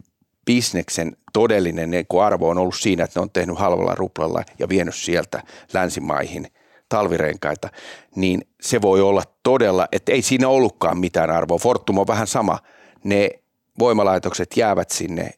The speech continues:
rajan tolle puolelle ja niistä ei koskaan saada muuta kuin ihan joku minimaalinen summa. Tän tyyppisiä yhtiöitä, jotka näyttävät halvalta, siis nämä molemmille tuli tää, äh, ehkä sotatilanne yllätyksenä, mut sit meillä on vaikka elintarviketeollisuus Suomessa. Se on ehkä tyypillisempi arvoansa.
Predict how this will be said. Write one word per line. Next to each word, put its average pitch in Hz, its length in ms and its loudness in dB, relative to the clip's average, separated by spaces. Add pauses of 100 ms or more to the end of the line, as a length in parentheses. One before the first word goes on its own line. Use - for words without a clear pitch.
(480)
rajan 104 360 0
tolle 117 220 2 (120)
puolelle 90 240 2
ja 87 60 2
niistä 92 300 -2
ei 87 60 0
koskaan 82 400 -4
saada 85 220 -4
muuta 87 340 -10
kuin - 180 -8
ihan - 140 -4
joku 73 300 -6 (300)
minimaalinen 85 520 -2
summa. 87 300 -2 (1000)
Tän 151 240 2
tyyppisiä 120 440 2
yhtiöitä, 127 420 2
jotka 107 240 -2
näyttävät 135 600 0
halvalta, 92 680 2 (180)
siis 104 160 -6
nämä 127 160 2 (160)
molemmille 120 500 4 (100)
tuli 101 240 0
tää, 101 160 2
äh, 104 80 0 (300)
ehkä - 360 0
sotatilanne 87 720 -2
yllätyksenä, - 560 -6 (320)
mut 117 100 -2
sit - 180 0
meillä 120 200 4
on 117 60 2
vaikka 120 220 2
elintarviketeollisuus 87 1160 -2
Suomessa. - 380 -8
Se 107 80 0
on 101 100 2
ehkä 92 220 -2
tyypillisempi 87 800 0
arvoansa. 85 560 0